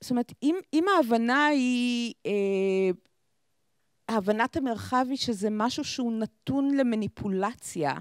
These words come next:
נתון לארגון מחדש, אה, ו-, ו-, והת-, ו-, והתפיסה היא, אה,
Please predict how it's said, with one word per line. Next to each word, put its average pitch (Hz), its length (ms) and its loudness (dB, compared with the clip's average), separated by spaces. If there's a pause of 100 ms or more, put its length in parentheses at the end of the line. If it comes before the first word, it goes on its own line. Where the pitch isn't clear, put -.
(440)
נתון 233 440 -2
לארגון 233 840 2 (180)
מחדש, 208 920 4 (500)
אה, 190 60 -4 (1040)
ו-, 185 280 -4 (240)
ו-, 180 200 6 (100)
והת-, 180 400 0 (180)
ו-, 180 160 0 (440)
והתפיסה 185 580 -4
היא, 214 460 -2 (460)
אה, 175 140 -6